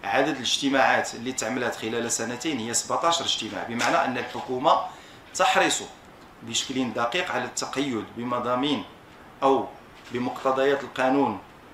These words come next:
التنظيمي المتعلق بتنظيم وتسيير أشغال الحكومة في شقه المرتبط بدراسة المقترحات. فمثلًا على سبيل المثال يوم سبعة وعشرين أكتوبر ألفين واثنين وعشرين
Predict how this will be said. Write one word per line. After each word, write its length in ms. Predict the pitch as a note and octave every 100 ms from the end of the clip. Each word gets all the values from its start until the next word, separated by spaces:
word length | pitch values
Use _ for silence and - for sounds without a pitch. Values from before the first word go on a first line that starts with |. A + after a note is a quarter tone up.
| - - -
التنظيمي 640 | A#2 A#2 - B2+ B2 C#3 A#2
المتعلق 560 | A#2+ A#2+ A#2 B2 A#2+
بتنظيم 560 | G#2+ A#2+ A#2 A2 B2+ A#2+
وتسيير 540 | A2 - C#3 B2 A2
أشغال 300 | A2+ - A2+
الحكومة 680 | G#2 - A2 A2+ A2 D3+ E3+
في 300 | - - C#3
شقه 460 | B2+ G#3 - C3 C3+
المرتبط 640 | C#3 B2 - B2 F#3+ - - - - - A#2+
بدراسة 760 | A#2 A#2 C#3 C#3 A#2 D#3+ F3 - - - - -
المقترحات. 680 | D#3+ E3 - D#3 C3+ F2+ F#2 - - - - - -
فمثلًا 580 | C3+ D3 D#3+ D#3 D#3 A#2
على 140 | B2+
سبيل 340 | C3 C3+ C3+ C3+
المثال 420 | C#3 C#3+ C#3+ A#2+
يوم 120 | A#2+
سبعة 260 | - A2+ A#2+
وعشرين 380 | - C#3+ D3 C3
أكتوبر 420 | - D3 C3 A#2+
ألفين 220 | A2 B2
واثنين 260 | A#2 A#2+ A#2
وعشرين 420 | G2+ D3 F3+